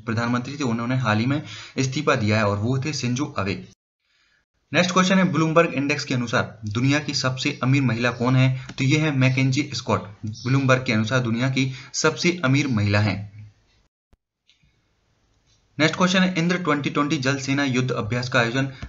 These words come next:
कहाँ किया गया है, तो दोस्तों अंडमान सागर में इंद्र ट्वेंटी ट्वेंटी जल सेना युद्ध अभ्यास का आयोजन किया गया है।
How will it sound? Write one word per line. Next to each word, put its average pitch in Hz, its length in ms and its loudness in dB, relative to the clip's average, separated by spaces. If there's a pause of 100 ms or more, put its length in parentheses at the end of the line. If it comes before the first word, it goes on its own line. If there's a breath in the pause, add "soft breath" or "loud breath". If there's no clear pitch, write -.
कहाँ 151 200 2
किया 123 260 2
गया 101 180 0
है, 98 180 0 (160)
तो 110 60 -4
दोस्तों 131 320 0
अंडमान 123 360 0
सागर 117 300 0
में 131 260 -2 (400 loud breath)
इंद्र 160 220 2
ट्वेंटी 131 300 2
ट्वेंटी 120 280 -2
जल 131 200 2
सेना 131 200 0
युद्ध 117 240 0
अभ्यास 107 300 -2
का 117 120 -2
आयोजन 104 320 0 (320 loud breath)
किया 151 220 4
गया 101 180 0
है। 95 200 -4